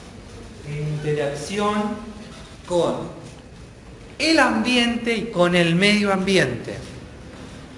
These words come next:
Freno, bueno, están así, humo sale de la mano. ¿Vamos bien? De esa interacción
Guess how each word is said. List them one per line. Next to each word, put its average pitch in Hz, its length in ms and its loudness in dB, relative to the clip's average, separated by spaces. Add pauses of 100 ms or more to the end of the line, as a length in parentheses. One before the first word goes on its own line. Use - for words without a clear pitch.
(1500)
Freno, 123 380 -2 (340)
bueno, 147 180 2
están 151 180 6
así, 147 200 4 (120)
humo 175 260 6
sale 127 240 0
de 127 60 -2
la 131 100 0
mano. 120 160 -2 (4000)
¿Vamos 170 180 0
bien? 247 200 4 (720)
De 262 220 6
esa 311 200 2
interacción 180 760 2